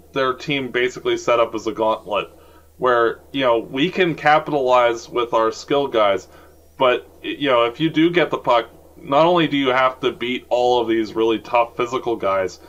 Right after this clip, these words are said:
but then you have to go and try and score on the six-foot-six guy that's actually really good, you know, and, like, you're gonna have to earn it. And as long as the Flames are playing in themselves,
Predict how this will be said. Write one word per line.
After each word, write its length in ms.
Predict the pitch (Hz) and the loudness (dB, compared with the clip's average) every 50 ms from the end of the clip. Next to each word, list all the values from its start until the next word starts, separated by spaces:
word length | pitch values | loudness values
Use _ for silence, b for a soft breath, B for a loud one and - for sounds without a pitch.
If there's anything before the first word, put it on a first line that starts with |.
| B B B B B B B | B B B B B B B
but 160 | - 139 139 | 0 2 2
then 120 | 156 156 156 | 2 2 2
you 140 | 151 147 | 2 4
have 160 | 139 139 135 135 | 2 2 2 0
to 80 | - | -4
go 260 | 123 127 127 127 123 | -2 0 2 2 2
and 320 | 120 120 117 110 - - - | 2 0 -2 -10 -14 -18 -10
try 220 | - 135 127 123 | -2 0 0 0
and 100 | 120 113 | 0 -2
score 360 | 113 - - - 123 120 113 | -6 -8 -4 -2 0 2 2
on 120 | 110 110 110 | 2 2 0
the 160 | 107 101 101 | -4 -4 -6
six-foot-six 920 | 101 - - - 117 - - - - - - - - - 113 107 - - - | -6 -8 -8 -8 -8 -8 -6 -4 -4 -4 -4 -4 -6 -4 -4 -4 -4 -8 -6
guy 300 | - 110 104 101 101 98 | -2 2 2 2 2 0
that's 220 | 98 90 - - | -2 -6 -6 -4
actually 360 | 107 98 95 92 - 104 98 | -4 -4 -4 -4 -6 -6 -6
really 260 | 92 95 98 95 92 92 | -4 -4 -4 -4 -4 -4
good, 300 | 90 95 92 90 85 - - b b b b b b b b b b - - | -6 -6 -6 -6 -8 -12 -20 b b b b b b b b b b -18 -10
you 140 | - 131 123 | -6 -2 0
know, 240 | 113 101 95 - - - - - - - | 0 0 0 -2 -8 -20 -20 -18 -10 -4
and, 260 | 120 123 117 113 110 110 | -2 0 0 0 0 0
like, 160 | 110 113 113 | -2 -2 -2
you're 320 | 113 127 139 156 180 175 151 | -4 -2 0 0 2 2 2
gonna 240 | 147 151 139 131 | 2 0 0 2
have 220 | 123 127 127 123 - | 2 2 0 0 0
to 160 | - 117 - - | -4 -6 -6 -2
earn 520 | - 117 117 117 117 113 110 104 101 87 - - - | -2 2 2 2 2 0 -2 -6 -8 -12 -14 -16 -12
it. 320 | - 98 104 95 92 - - - | -8 -6 -4 -4 -4 -6 -6 -6
And 260 | 107 107 104 107 110 | -6 -6 -4 -6 -6
as 440 | - - - 117 123 123 123 - - | -8 -6 -4 -2 -2 -2 -2 -2 0
long 220 | 143 160 196 208 | 0 0 2 0
as 160 | 185 156 - | -2 -4 -2
the 80 | 147 143 | -4 -6
Flames 340 | 139 - 143 147 143 139 135 | -2 0 -2 0 -2 -2 -4
are 100 | 135 123 | -6 -6
playing 460 | - - 131 135 131 127 123 - - | -4 -4 -2 -2 -2 -4 -6 -8 -6
in 360 | 107 127 127 131 131 131 127 | -6 -6 -4 -4 -6 -4 -4
themselves, 880 | 123 117 113 113 - - - 127 127 120 110 101 98 98 - - - - | -4 -4 -6 -6 -6 0 2 4 4 4 4 2 -2 -6 -10 -16 -18 -18